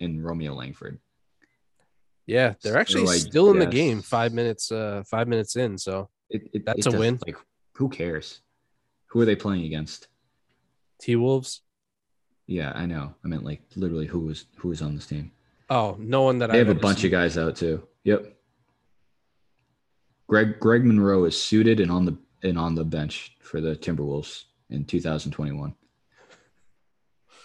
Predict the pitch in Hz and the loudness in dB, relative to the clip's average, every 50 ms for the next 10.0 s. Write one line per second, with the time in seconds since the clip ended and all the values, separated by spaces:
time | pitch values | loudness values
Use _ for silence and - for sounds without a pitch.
0 | - _ _ _ _ _ _ _ _ _ - - - - 135 131 117 - - 110 | -20 _ _ _ _ _ _ _ _ _ -6 -2 4 4 4 4 4 2 4 6
1 | 117 107 98 101 104 104 104 117 113 120 120 139 - 87 98 101 117 123 123 113 | 6 6 6 6 4 6 4 4 4 4 2 2 2 4 6 6 6 6 6 4
2 | 110 - 95 92 90 98 104 101 101 104 104 107 107 110 113 113 92 85 87 85 | 2 2 2 4 4 4 4 4 4 4 4 4 4 2 2 2 2 2 0 2
3 | 85 95 98 90 - 87 87 87 82 - - - - 73 73 78 - - _ - | 2 2 0 0 0 -2 -2 -2 -4 -8 -10 -8 -8 -8 -8 -8 -12 -14 _ -10
4 | 82 82 - - 67 73 - - - - _ _ _ _ _ - - - - - | -10 -8 -8 -10 -12 -10 -8 -8 -10 -10 _ _ _ _ _ -20 -20 -20 -20 -20
5 | _ _ _ _ - 90 87 85 85 - 147 131 78 80 80 85 78 76 - 65 | _ _ _ _ -2 0 2 2 2 2 2 2 2 -2 -2 -4 -6 -6 -6 -8
6 | 69 - - 76 73 73 - - - - 67 - - - - - - 160 - - | -8 -6 -6 -6 -6 -6 -10 -10 -10 -8 -8 -6 -8 -8 -10 -4 -4 -4 -4 -4
7 | - _ _ _ _ _ _ _ - - - - _ _ _ _ _ _ _ 135 | -8 _ _ _ _ _ _ _ -10 -10 -10 -10 _ _ _ _ _ _ _ -4
8 | 139 156 175 190 190 214 180 170 165 160 147 - - 143 135 131 117 - - 113 | 0 2 2 2 6 6 6 6 4 0 -2 -2 2 4 4 4 4 2 -4 -8
9 | 117 113 110 113 117 - - 143 143 139 131 127 123 117 113 117 113 110 104 95 | -6 -4 -4 -4 -4 2 2 4 4 6 4 4 4 2 2 0 0 -2 -2 -4